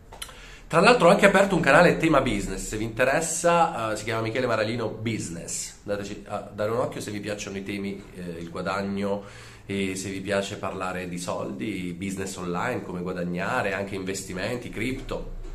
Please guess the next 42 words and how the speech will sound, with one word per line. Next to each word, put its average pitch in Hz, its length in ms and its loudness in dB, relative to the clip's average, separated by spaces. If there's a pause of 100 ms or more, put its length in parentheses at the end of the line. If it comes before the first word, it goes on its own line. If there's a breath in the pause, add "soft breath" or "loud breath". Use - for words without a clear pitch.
(120)
Lì 156 240 6
mi 127 160 4
sfogo 123 580 2
sul 113 240 -2
denaro. 85 360 0
Michele 104 260 0
Maralino 127 320 4
Business, 175 560 0
se - 140 -12
volete 98 220 -4
dare 104 160 0
un 127 80 -2
occhio, 139 220 -4
se 101 80 -12
vi 95 100 -10
piacciono 101 280 -6
questi 110 180 -8
soldi, 170 320 2 (360 loud breath)
se - 160 -10
vi 104 80 -6
piacciono 113 360 0
questi 101 200 -4
soldi. 85 280 -6 (300 loud breath)
Diciamo 185 220 2
che 160 80 4
di 165 80 6
solito 170 240 8
i 156 40 6
musicisti 156 920 4 (180 loud breath)
non 175 140 8
amano 135 480 12
parlare 131 380 8
di 117 100 0
soldi, 110 280 0
però 151 220 2
qualcuno 185 680 6
l'ho 135 200 8
conosciuto 117 720 2
che 98 180 0
gli 98 140 -2
piace 104 300 0
anche. 95 600 -4